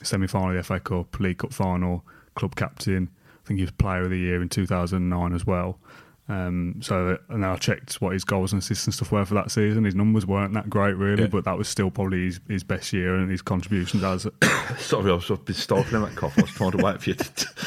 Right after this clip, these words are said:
Speaker 1: Sorry.
Speaker 2: wait, just to finish the question, but I thought I might have choked.
Speaker 1: I don't know what I was gonna say. I don't, I don't think there was a question there. Just that, that was his, that was his best time. And like I said earlier, even though it wasn't kind of backed up with goals and assists,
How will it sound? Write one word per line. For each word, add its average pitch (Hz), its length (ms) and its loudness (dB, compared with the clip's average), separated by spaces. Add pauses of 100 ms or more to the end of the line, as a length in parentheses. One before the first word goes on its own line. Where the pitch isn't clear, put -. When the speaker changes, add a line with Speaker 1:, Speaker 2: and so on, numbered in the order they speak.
Speaker 1:
Sorry. 92 400 0
Speaker 2:
wait, 85 80 -2
just 98 160 0
to - 60 -10
finish 98 260 0
the - 60 -6
question, 90 460 -2
but 92 140 -2
I - 60 -2 (260)
thought 95 320 0
I 82 60 0
might 82 120 2
have 69 100 -2
choked. - 360 -2 (140)
Speaker 1:
I 85 80 -6
don't 87 140 -4
know 90 60 -4
what 95 100 -2
I - 20 -2
was 104 100 0
gonna 107 160 0
say. 117 80 4
I 120 140 4
don't, 117 160 6
I 117 100 4
don't 123 220 6
think 127 100 2
there 101 60 -4
was 113 180 2
a 123 60 4
question 120 320 2
there. 117 140 6
Just 117 160 0
that, 131 100 2
that 120 160 2
was 120 120 0
his, 113 160 4
that 120 260 0
was 110 100 2
his 110 140 4
best 104 320 0
time. 92 340 4
And 92 120 0
like 101 180 -2
I - 20 -10
said 90 140 -2
earlier, 98 260 2
even 95 160 0
though 92 100 2
it 92 120 -4
wasn't 92 340 0
kind 101 160 2
of 82 80 -4
backed - 240 -2
up 98 140 0
with 92 180 0
goals 90 280 0
and 104 100 2
assists, - 420 -2